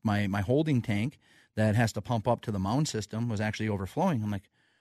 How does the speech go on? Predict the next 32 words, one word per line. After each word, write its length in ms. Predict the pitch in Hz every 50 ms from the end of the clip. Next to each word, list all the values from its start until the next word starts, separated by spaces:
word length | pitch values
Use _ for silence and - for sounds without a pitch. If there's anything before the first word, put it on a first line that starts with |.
| _ _ _ _ _ _ _ _ _ _ -
I 100 | 139 135
take 300 | - - 156 143 - 135
off 180 | 127 123 -
the 60 | - 107
electric, 440 | 101 123 139 - - 143 131 -
and 260 | 139 120 107 101 101 90
I, 260 | 85 104 101 82 104
I 40 | 104
test 300 | - - 139 135 - -
the 120 | 123 113
electric, 440 | 104 107 127 131 - - 143 143 -
and, 300 | 123 107 104 98 95 98 -
and 380 | - 110 107 104 104 104 104 101
I 80 | 101
got 200 | 92 107 101 -
some 120 | - 107 92
electric 360 | 95 127 165 - 190 160 -
there, 140 | 113 110 113
and, 180 | 110 104 101
and 400 | - 107 107 104 98 95 98 - -
it 80 | 110
just 240 | 107 127 123 - -
as 140 | 113 104 95
a 60 | 101
brand 420 | - - 135 147 165 156 135 120
new. 300 | 120 147 165 135 98 90 95
It 40 | 127
was 140 | 190 180
installed 460 | 196 190 143 - - 165 160 147 113 -
two 140 | - 185
months 260 | 147 131 165 208 - -
ago, 360 | 107 98 98 95 92 101